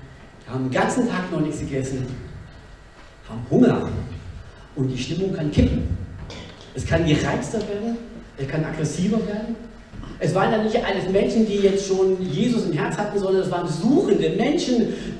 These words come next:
die Gott gesucht haben und dementsprechend auch noch unterwegs waren, gell?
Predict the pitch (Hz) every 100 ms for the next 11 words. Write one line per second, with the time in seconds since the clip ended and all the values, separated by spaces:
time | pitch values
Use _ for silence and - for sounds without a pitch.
0 | - 226 240 254 262 214 175 285 - -
1 | 196 214 311 - 339 - - - - -
2 | 214 247 269 - - 240 294 277 - 220
3 | - 214 202 208 214 - 311 320 - 156
4 | 147 165 240 269